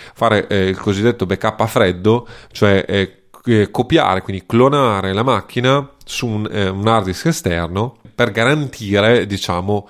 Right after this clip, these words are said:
l'integrità di tutto il sistema e per garantire che domani, se l'hard disk, cosa che mi è già successa peraltro,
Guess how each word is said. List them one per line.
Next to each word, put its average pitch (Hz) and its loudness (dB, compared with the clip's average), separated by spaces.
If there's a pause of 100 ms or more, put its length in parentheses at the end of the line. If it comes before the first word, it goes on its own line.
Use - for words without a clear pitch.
(160)
l'integrità 131 2
di 107 2
tutto 98 -10
il 92 -4
sistema 120 0
e 95 0
per - -2
garantire 107 0
che 95 -2
domani, 98 2 (260)
se - -4
l'hard 101 0
disk, 87 -4
cosa 87 -2
che 82 -10
mi 85 -6
è 85 -6
già 98 0
successa - -2
peraltro, 85 -2